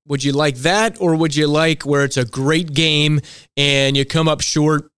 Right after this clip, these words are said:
seven to four or six to five, but you, you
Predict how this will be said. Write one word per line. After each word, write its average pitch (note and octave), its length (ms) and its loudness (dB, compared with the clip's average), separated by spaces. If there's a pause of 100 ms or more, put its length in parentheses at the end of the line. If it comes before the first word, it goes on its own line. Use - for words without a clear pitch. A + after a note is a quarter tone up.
seven D3 280 0
to C3 40 0
four A2+ 460 -2
or C3 300 0
six - 240 -2
to C#3+ 80 -2
five, A#2 440 -2 (280)
but D#3+ 160 0
you, D3+ 160 0 (100)
you D3+ 160 -2